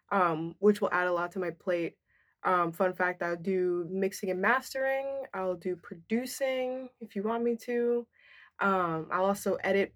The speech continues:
podcast episodes, make video game music, or make any sort of, like, background music, you know, instrumental type music. I'll do, I do all of that. Um, so yeah, and definitely, like, the vision behind Rosary Productions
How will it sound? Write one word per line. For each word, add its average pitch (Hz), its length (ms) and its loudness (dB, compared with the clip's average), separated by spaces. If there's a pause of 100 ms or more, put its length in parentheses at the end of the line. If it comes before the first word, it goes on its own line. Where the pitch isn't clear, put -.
podcast 196 500 -2
episodes, 190 800 0
make 185 340 -2
video 208 240 4
game 202 280 4
music, 202 320 2
or 190 60 2
make 262 200 6
any 247 220 2
sort 208 260 0
of, 196 80 0
like, 190 240 -4
background 190 540 0
music, 202 460 2 (500)
you 214 120 8
know, 202 220 4
instrumental 196 640 2
type 185 340 -2 (600)
music. 196 480 0 (440)
I'll 233 140 2
do, 202 320 4
I 226 100 4
do 220 180 6
all 180 140 2
of 180 120 -4
that. 190 280 -2 (540)
Um, 165 540 0 (680)
so - 140 -4
yeah, 190 420 0
and 214 180 2
definitely, 311 420 2
like, 262 220 0
the 202 100 0
vision 208 400 4
behind 190 440 0
Rosary 180 360 -2
Productions 202 760 -4